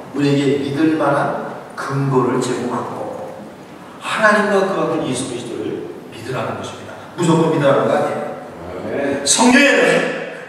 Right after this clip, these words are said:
Speaker 1: 많은 약속들이 기록되어 있습니다. 가나안 땅의 약속, 자녀를 주시리라는 약속,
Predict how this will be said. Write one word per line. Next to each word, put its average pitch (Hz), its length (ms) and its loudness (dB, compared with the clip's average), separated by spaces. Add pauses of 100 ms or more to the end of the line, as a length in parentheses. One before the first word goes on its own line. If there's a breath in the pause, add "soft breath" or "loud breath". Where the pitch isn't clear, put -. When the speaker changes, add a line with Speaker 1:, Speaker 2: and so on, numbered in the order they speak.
Speaker 1:
많은 269 720 4
약속들이 - 520 2
기록되어 - 300 2
있습니다. - 400 -6 (1000)
가나안 160 500 2
땅의 151 260 2
약속, - 640 -2 (840)
자녀를 151 500 0
주시리라는 147 580 0
약속, - 720 0